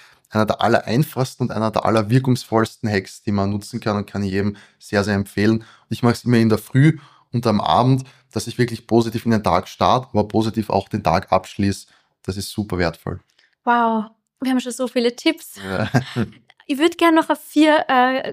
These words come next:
Speaker 2: Bereiche
Speaker 1: <laughs>
Speaker 2: kurz zumindest
Speaker 1: Ja.
Speaker 2: eingehen. Und zwar das eine, das habt ihr ja schon angesprochen, ist das Thema Bewegung. Ich brauch, glaub ich, nicht fragen, welche
Speaker 1: Ja.
Speaker 2: Rolle das spielt. Eine riesige Rolle. Wie integriert sie denn diese Bewegung,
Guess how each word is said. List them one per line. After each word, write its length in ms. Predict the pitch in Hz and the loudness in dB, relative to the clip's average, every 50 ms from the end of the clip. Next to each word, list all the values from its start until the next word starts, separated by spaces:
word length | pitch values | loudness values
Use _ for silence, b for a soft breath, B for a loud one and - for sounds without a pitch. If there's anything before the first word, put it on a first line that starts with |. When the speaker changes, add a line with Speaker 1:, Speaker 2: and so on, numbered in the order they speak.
| 254 - | -8 -4
Speaker 2:
Bereiche 500 | - 269 226 226 226 233 269 - - 247 | -4 -2 2 2 2 2 2 0 -2 -4
Speaker 1:
<laughs> 160 | - 214 - | -4 -4 -2
Speaker 2:
kurz 360 | - 269 285 311 294 - - | 2 2 2 2 0 -8 -12
zumindest 460 | - 269 226 226 233 240 247 233 - - | -8 -6 -2 0 0 0 0 -2 -4 -6
Speaker 1:
Ja. 60 | - 202 | -4 -2
Speaker 2:
eingehen. 640 | 196 202 220 247 233 - 226 226 240 277 339 349 B B B B B B B B _ | 0 0 -2 -2 -2 0 2 2 2 2 0 -4 B B B B B B B B _
Und 160 | - 277 269 | -6 -6 -4
zwar 160 | - - 254 254 | 0 0 2 2
das 120 | 262 254 - - | 2 0 -2 -4
eine, 260 | 196 220 247 269 294 | -2 0 2 2 2
das 200 | 285 277 277 - | 2 0 -2 -2
habt 140 | 262 269 262 - | -6 -6 -6 -6
ihr 140 | - 254 240 | -4 -2 0
ja 120 | 240 240 | 0 -2
schon 140 | 240 - 233 | -2 -4 -6
angesprochen, 540 | 214 214 226 233 233 - 233 226 233 - 240 | -4 -4 -4 -4 -4 -2 -2 -2 0 0 -4
ist 120 | 226 - | -4 -4
das 100 | 226 - | -10 -16
Thema 400 | - - 240 220 220 220 214 214 B B B B B B | -10 -4 0 2 2 2 2 0 B B B B B B
Bewegung. 720 | 226 220 185 180 196 190 190 196 - 240 262 302 349 403 370 b b b b b b b b b b b b b _ _ _ _ _ - _ _ - | -4 -4 -2 0 0 -2 -2 0 0 0 2 2 2 0 -2 b b b b b b b b b b b b b _ _ _ _ _ -20 _ _ -2
Ich 140 | 247 226 233 | -2 -2 -2
brauch, 240 | - 233 233 220 | 0 0 0 0
glaub 160 | 226 - 220 214 | 2 0 0 2
ich, 80 | 208 | 2
nicht 140 | 208 202 - | 0 -2 -2
fragen, 320 | - 196 202 214 220 214 | -2 0 0 2 2 2
welche 200 | 202 202 196 165 | 0 0 -2 -2
Speaker 1:
Ja. 40 | 214 | 0
Speaker 2:
Rolle 180 | 196 190 196 202 | 2 2 2 4
das 140 | 220 233 - | 2 0 -2
spielt. 260 | - - 277 285 277 | 0 0 0 2 2
Eine 320 | 226 226 214 202 202 202 175 175 185 - | 2 4 4 4 2 0 -2 -8 -4 -2
riesige 400 | 226 220 220 - 226 233 233 233 | 0 0 0 -2 0 0 0 2
Rolle. 360 | 214 208 220 254 285 330 - - | 2 2 4 4 2 0 0 -4
Wie 300 | 240 214 226 269 311 339 | -4 -2 0 2 2 2
integriert 560 | - 285 269 277 262 247 - - 320 349 339 | 2 0 -2 -2 -4 -10 -6 -4 -4 -4 -2
sie 80 | - 277 | -4 -2
denn 160 | 254 240 233 | 0 0 0
diese 220 | 233 233 247 214 | 0 -2 -4 -2
Bewegung, 640 | 220 214 202 202 214 220 220 294 285 285 285 277 | -2 -2 0 2 2 2 4 4 4 4 4 2